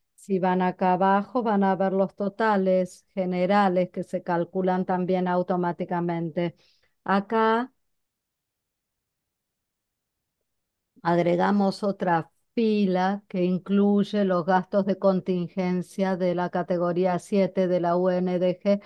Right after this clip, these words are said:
que se calcula automáticamente en fo-, en base a estos montos.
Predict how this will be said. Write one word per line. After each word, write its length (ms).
que 120
se 160
calcula 540
automáticamente 1080
en 180
fo-, 220
en 260
base 360
a 100
estos 360
montos. 800